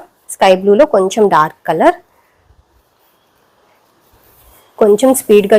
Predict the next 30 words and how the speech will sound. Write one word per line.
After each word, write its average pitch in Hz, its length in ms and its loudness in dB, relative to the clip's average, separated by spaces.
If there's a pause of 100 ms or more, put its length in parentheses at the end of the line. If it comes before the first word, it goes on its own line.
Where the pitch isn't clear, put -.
చూపిస్తాండి, 180 500 -4 (120)
శారీస్ 170 360 -2
చాలా 165 220 0 (100)
ఉన్నాయన్నమాట. 156 540 -4 (560)
ఇదిగోండి 180 320 0
శారీ 180 200 2 (100)
అంతా 180 260 -4
కూడా 208 120 0 (100)
all 175 200 2
over 180 220 -2
ఇలా 165 120 -2 (140)
డిజైన్ 180 320 -2
వచ్చి - 180 -10 (120)
అటు 190 180 -4
ఇటు 240 160 0 (100)
జెరీ 175 200 -2 (100)
బార్డర్ 160 320 -4
ఉంటది. 156 280 -6 (1160)
స్కై 214 180 2 (140)
బ్లూ 220 180 4
మీద 208 120 2 (120)
రెడ్ - 220 -2
కలర్‌తో 190 360 -2
ప్రింట్ 165 300 -4
వచ్చింది. 185 420 -6 (800)
And 285 120 0 (1300)
ఇది 190 140 0 (100)
పళ్ళు, 165 260 0 (1800)
డిఫరెంట్గా 214 460 2
వచ్చిందనమాట. 175 480 -4